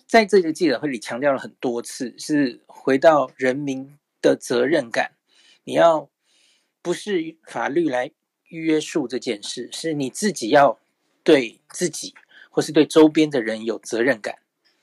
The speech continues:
那比方说，你在很拥挤的电车，有人反问 Boris Johnson，那说：“你现在口罩令禁止拿掉了，那请问你自己会不会戴口罩？”那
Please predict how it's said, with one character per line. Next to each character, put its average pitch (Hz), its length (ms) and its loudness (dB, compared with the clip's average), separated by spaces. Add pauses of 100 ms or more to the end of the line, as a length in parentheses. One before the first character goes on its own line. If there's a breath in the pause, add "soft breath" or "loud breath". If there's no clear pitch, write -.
(420)
那 143 120 0
比 120 140 -6
方 139 180 2
说， 139 420 2 (1160 soft breath)
你 139 160 -4
在 160 280 4
很 123 260 -4
拥 170 180 4
挤 127 180 -8
的 123 120 -2
电 151 240 0
车， 147 260 2
有 139 140 0
人 143 120 0
反 131 280 0
问 156 280 2
Boris 151 300 -2
Johnson， 139 460 -6
那 135 120 -10
说 135 280 -8 (180 soft breath)
：“你 131 100 -12
现 180 160 -6
在 165 200 -2
口 131 200 -6
罩 160 220 4
令 143 260 -6
禁 139 220 -10
止 - 200 -20 (240)
拿 131 180 -4
掉 143 260 -2
了， 110 160 -16 (380 loud breath)
那 196 100 -6
请 147 220 -8
问 185 180 0
你 135 80 -10
自 156 220 -18
己 117 340 -16 (280)
会 165 140 0
不 131 140 -4
会 147 100 0
戴 127 200 0
口 - 180 -12
罩？” - 260 -12 (1400 soft breath)
那 175 240 2